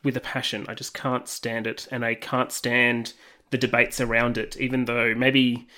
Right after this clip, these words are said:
they're useful debates to be having, um, because I just find, part of me just, you know,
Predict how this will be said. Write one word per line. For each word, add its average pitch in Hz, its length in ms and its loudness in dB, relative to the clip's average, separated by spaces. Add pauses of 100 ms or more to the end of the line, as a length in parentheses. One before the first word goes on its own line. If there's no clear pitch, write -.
(260)
they're 127 140 6
useful 135 400 4
debates 113 320 0
to - 80 -6
be 113 120 -2
having, 117 580 0
um, 110 460 -4
because 127 200 -4
I 127 60 2
just 127 220 -4
find, 117 680 0 (300)
part 156 180 10
of 151 60 8
me 139 100 6
just, 127 300 -2
you 131 60 4
know, 120 120 2